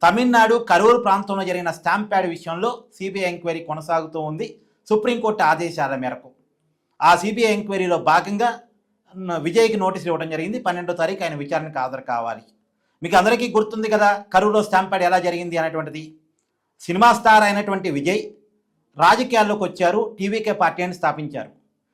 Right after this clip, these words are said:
తన పార్టీని ప్రజల్లోకి తీసుకెళ్లే దానికోసం రోడ్ షోలు, పబ్లిక్ మీటింగ్లు పెడతా ఉన్నారు. అందులో భాగంగానే అప్పుడు రెండు వేల ఇరవై ఐదు సెప్టెంబర్ ఇరవై ఏడో తారీఖున మధ్యాహ్నం కరూరులో రోడ్ షో ఉంది అని చెప్పేసి ప్రజలకు అనౌన్స్ చేశారు.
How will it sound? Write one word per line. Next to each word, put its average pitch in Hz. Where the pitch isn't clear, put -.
తన 208
పార్టీని 226
ప్రజల్లోకి 220
తీసుకెళ్లే 196
దానికోసం 180
రోడ్ 170
షోలు, 175
పబ్లిక్ 165
మీటింగ్లు 156
పెడతా 143
ఉన్నారు. 104
అందులో 254
భాగంగానే 220
అప్పుడు 190
రెండు 214
వేల 226
ఇరవై 214
ఐదు 214
సెప్టెంబర్ 214
ఇరవై 185
ఏడో 180
తారీఖున 170
మధ్యాహ్నం 208
కరూరులో 226
రోడ్ 220
షో 240
ఉంది 196
అని 180
చెప్పేసి 180
ప్రజలకు 175
అనౌన్స్ 156
చేశారు. 123